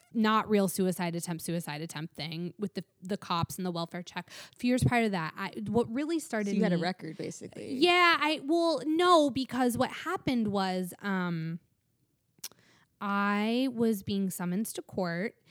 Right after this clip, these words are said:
Speaker 1: and I was really stressed out, and my, my, my good friend, my using buddy, she w-, had just started going to therapy, and she was like, "I think you should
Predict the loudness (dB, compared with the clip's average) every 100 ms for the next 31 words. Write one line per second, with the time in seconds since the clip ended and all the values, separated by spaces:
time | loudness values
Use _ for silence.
0 | _ _ -8 -6 -4 -4 -4 -6 -4 -6
1 | -6 -10 -8 -10 -10 -6 -2 -2 -4 _
2 | -6 -4 -6 _ _ _ _ _ _ -8
3 | -4 -2 -2 -4 -4 -2 0 0 -2 -4
4 | -6 -4 -2 -2 -2 -2 -2 -4 -8 -12
5 | -12 -10 -6 -6 -4 -6 -6 -6 -6 -8
6 | -4 -4 -4 -6 -8 -10 -12 -12 -14 -16
7 | -14 -12 -10 -12 -12 -16 -12 -8 -6 -4
8 | -4 -6 -6